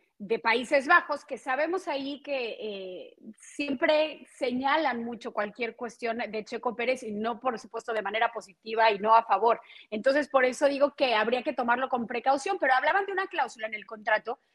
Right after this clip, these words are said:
que si existiera una diferencia de ciento veinticinco puntos, que es justamente la que existe entre Max y Checo en el campeonato de pilotos, podría haber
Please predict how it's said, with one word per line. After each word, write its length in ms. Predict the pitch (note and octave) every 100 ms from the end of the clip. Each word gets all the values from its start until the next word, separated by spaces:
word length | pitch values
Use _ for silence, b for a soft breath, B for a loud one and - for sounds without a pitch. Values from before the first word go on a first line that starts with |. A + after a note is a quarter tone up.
| _ _ _
que 240 | B3 B3
si 640 | A#3+ C#4+ B3+ B3 B3 B3 -
existiera 720 | B3 - C4+ B3 - D#4 E4
una 460 | E4+ E4 E4 D#4+ D#4+
diferencia 840 | A#3+ A3+ B3+ B3+ B3+ C4 - G3+ F#3+
de 140 | G#3
ciento 360 | - C4+ C#4 C4+
veinticinco 600 | A#3 F#3+ - B3 B3 A3
puntos, 420 | C#4+ B3+ F#3+ -
que 80 | G#3+
es 100 | -
justamente 440 | A#3 A3+ A3 A3
la 120 | G3+
que 80 | G3
existe 540 | F3 - A#3 - G#3+ -
entre 500 | G#3+ G3+ - F#3+ F3 G3
Max 400 | G#3 A3 G#3+ -
y 100 | F#3+
Checo 420 | - A3+ - F#3
en 100 | F#3
el 80 | F#3
campeonato 480 | F3+ F3 G3 G#3 A#3+
de 100 | A3+
pilotos, 480 | C4 C#4 C4+ D#4+ - b b b b _
podría 440 | B3 A#3+ C4+ D4+ D#4
haber 200 | D#4